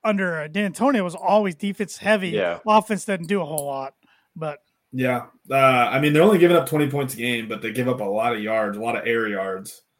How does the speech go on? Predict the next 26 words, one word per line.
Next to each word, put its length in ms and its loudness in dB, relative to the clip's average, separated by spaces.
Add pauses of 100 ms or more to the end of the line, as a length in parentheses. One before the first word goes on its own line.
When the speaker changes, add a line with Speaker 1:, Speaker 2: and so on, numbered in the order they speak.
(120)
Speaker 2:
Mm-hmm. 140 -16
Speaker 3:
So, 320 -6
uh, 500 -2 (180)
I 120 -4
think, 500 -8 (600)
I 40 -16
think 200 -10
David 260 -6
Bell 160 -6
has 120 -8
a 40 -18
big 220 -12
game. 420 -8 (240)
Payne 240 -12
Durham 260 -6
has 100 -8
a 40 -14
big 240 -10
game. 320 -8
I 80 -8
think 220 -12
Purdue, 500 -4
I 40 -4
think 120 -6
it's 160 -10 (180)
thirty, 560 0